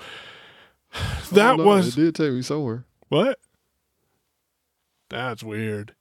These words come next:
Speaker 1: Anyways, so, mm, that was my, my workflow. So I'd go to calendar dot google dot com if I was on the phone with someone. If I wasn't on the phone with someone, I would just drop it into Fantastical with, uh, natural language input.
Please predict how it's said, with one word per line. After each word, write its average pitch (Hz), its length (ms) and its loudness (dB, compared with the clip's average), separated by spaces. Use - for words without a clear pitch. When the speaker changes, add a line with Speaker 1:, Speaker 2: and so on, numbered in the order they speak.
Speaker 1:
Anyways, 107 440 -6
so, 185 300 4
mm, 185 280 -6
that 208 160 8
was 214 160 8
my, 156 420 4
my 143 140 6
workflow. 120 420 0
So 143 80 2
I'd 151 120 6
go 170 80 8
to 170 80 6
calendar 156 420 6
dot 131 220 2
google 127 240 2
dot 117 220 -2
com - 420 -4
if 151 160 4
I 151 100 6
was 147 140 6
on 147 160 6
the 151 80 6
phone 131 260 6
with 117 120 0
someone. 104 420 -4
If 139 140 4
I 156 80 6
wasn't 240 320 6
on 202 140 8
the 139 80 2
phone 139 200 6
with 131 120 0
someone, 127 240 0
I 123 60 0
would 143 100 4
just 160 160 2
drop 127 240 6
it 127 40 0
into 117 200 0
Fantastical 120 840 0
with, 117 360 0
uh, 110 160 2
natural 127 400 2
language 117 280 2
input. 139 400 4